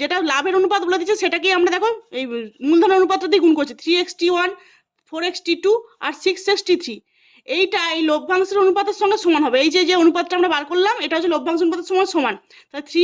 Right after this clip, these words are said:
এক্স টি ওয়ান সমান এক্স দুদিকে, তিন দিকে এক্সট্রা কেটে দিয়েছি, তাহলে থ্রি টি ওয়ান সমান থ্রি, ফোর টি ওয়ান সম-, ফোর টি টু সমান হচ্ছে টু, এইটার সঙ্গে সমান করছি, আর সিক্স টি থ্রি সমান লিখছি নাইন। তাহলে এখান থেকে টি ওয়ান এর মান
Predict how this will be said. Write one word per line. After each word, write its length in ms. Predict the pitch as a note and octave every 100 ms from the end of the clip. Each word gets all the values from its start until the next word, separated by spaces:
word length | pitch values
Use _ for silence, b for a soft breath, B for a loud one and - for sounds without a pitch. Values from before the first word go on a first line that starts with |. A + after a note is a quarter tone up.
| G#4
এক্স 120 | G#4 -
টি 80 | F#4+
ওয়ান 140 | F#4+ G4 G4
সমান 200 | F#4 F4 E4+ -
এক্স 100 | D#4 C4
দুদিকে, 260 | E4 F4+ F4+ -
তিন 100 | E4 E4
দিকে 120 | D#4+
এক্সট্রা 240 | E4 - G4+
কেটে 140 | F4 E4
দিয়েছি, 220 | F#4 F4 A4 b b _
তাহলে 180 | D4+ D#4
থ্রি 120 | - G4 F#4
টি 60 | G4
ওয়ান 120 | F#4+ F#4
সমান 160 | F#4 F4
থ্রি, 120 | - G#4 B4+ _ _ _ _ _ -
ফোর 140 | F#4 F#4+
টি 80 | F#4 F#4+
ওয়ান 120 | F4+ F4+
সম-, 220 | F4+ D#4+
ফোর 120 | E4+ E4+
টি 80 | E4+ E4+
টু 60 | F4
সমান 140 | F4 F4
হচ্ছে 160 | E4+ F4+ F4+
টু, 80 | A4 A#4
এইটার 180 | D4 D#4+ E4+
সঙ্গে 160 | F4+ F4
সমান 140 | E4+ E4+
করছি, 260 | F4+ - G#4+ B B B -
আর 100 | C#4 C#4+
সিক্স 200 | - G#4+ -
টি 80 | F#4+ F#4+
থ্রি 100 | F#4 F4
সমান 160 | E4 E4 D4
লিখছি 180 | D4 G4+ E4
নাইন। 160 | C4+ G3+ - _ _
তাহলে 140 | C4+ C4+
এখান 120 | F#4
থেকে 140 | F#4 G4+
টি 60 | D#4+
ওয়ান 120 | E4+ E4+
এর 60 | E4
মান 80 | E4+